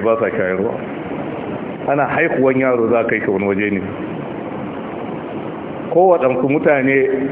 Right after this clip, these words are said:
da irin inda suke kaiwa. Yanzu kaga, in kana liman ne, aka maka haihuwa, to, idan za a kai yaron, ai za a kai gidan wani limami ne a yi training ɗinsa, ko ba haka ba ne?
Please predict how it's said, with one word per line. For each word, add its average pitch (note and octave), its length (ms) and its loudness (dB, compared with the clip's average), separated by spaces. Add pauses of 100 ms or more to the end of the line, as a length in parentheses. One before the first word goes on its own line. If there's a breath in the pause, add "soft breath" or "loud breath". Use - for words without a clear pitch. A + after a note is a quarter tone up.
(680)
da B2 100 2
irin D3+ 380 2
inda C#3 220 2
suke A#2+ 320 0
kaiwa. E2+ 320 0 (1300)
Yanzu B2 240 2
kaga, D#3 420 6 (540)
in D3+ 120 2
kana D#3+ 280 4
liman A#2+ 340 2
ne, G#2+ 140 2 (1400)
aka D3+ 200 4
maka C#3+ 260 4
haihuwa, C3+ 460 4 (920)
to, B2 80 4
idan D#3 240 4
za E3+ 140 8
a - 80 2
kai D3+ 160 4
yaron, D3+ 320 6
ai D3 80 6
za E3 120 6
a D#3 40 4
kai C#3 160 2
gidan C#3+ 260 4
wani D3+ 160 4
limami C3+ 480 4
ne B2 80 2
a A#2+ 100 4
yi A#2 120 0
training A#2+ 400 2
ɗinsa, A2 240 2
ko E3 100 6
ba E3+ 140 6
haka D#3 140 2
ba C#3 100 4
ne? C3+ 120 2